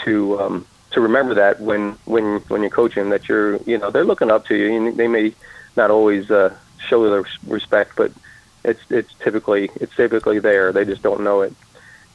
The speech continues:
And, um, so I think with, with volleyball, it's, it's, it's different, you know, um, well, in that it's a, being a team sport. It's not like coaching some individual sports where you can work with somebody just on their, on their, on their physical skills.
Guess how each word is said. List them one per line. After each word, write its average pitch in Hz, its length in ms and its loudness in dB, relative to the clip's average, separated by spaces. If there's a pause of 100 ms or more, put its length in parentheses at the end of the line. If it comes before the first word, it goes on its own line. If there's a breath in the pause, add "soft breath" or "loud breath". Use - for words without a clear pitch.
And, 101 400 -4
um, - 420 -4 (680)
so 117 100 0
I 107 40 4
think 113 280 -2
with, 123 440 0
with 117 160 0
volleyball, 107 580 2
it's, - 220 -8
it's, - 220 -6 (380)
it's 110 160 -4 (100)
different, 110 520 -4
you 110 80 0
know, 101 340 0 (220)
um, 101 460 2
well, 101 280 2
in 104 80 -2
that 107 160 2
it's 101 140 -4
a, 110 160 -2 (120)
being 117 140 0
a 98 40 -4
team 113 280 -4
sport. 101 300 -2
It's - 100 -14
not 110 160 2
like 104 240 -2 (460 loud breath)
coaching 107 340 -2
some 110 160 0
individual 101 480 -2
sports 98 460 -6
where 101 240 2
you 101 160 -2
can 107 140 -10
work 104 200 -4
with 101 80 -2
somebody 104 600 0 (360 loud breath)
just 117 220 -2
on 117 180 4
their, 104 340 2
on 107 120 0
their, 104 360 -2
on 107 120 0
their 101 80 -2
physical 104 440 -4
skills. - 400 0